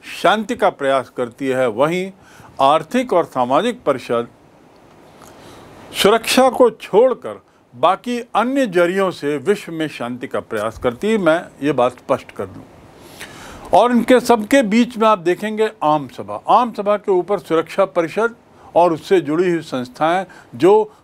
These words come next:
विश्व में शांति का प्रयास सुरक्षा के मुद्दे को लेकर करती हैं। और आम सभा के नीचे आप देखेंगे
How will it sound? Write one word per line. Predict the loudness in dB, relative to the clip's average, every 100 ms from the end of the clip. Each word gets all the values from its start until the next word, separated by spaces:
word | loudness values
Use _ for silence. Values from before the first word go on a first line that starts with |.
| _
विश्व | -4 -4 -6
में | -6 -6
शांति | -6 -4 -4 -4 -6
का | -2 -2
प्रयास | 0 2 4 2 -4 _ _
सुरक्षा | 0 0 0 -4 0 2
के | 2 0
मुद्दे | 0 -4 -6
को | -4 -8
लेकर | -8 -10 -12
करती | -12 -16 -20
हैं। | -20 -20 -20 -20 -20 -4
और | 4 4
आम | 6 4 2
सभा | 0 2
के | 0 -2
नीचे | -2 -4 2
आप | 4 4
देखेंगे | -2 -6 -6 -2 -2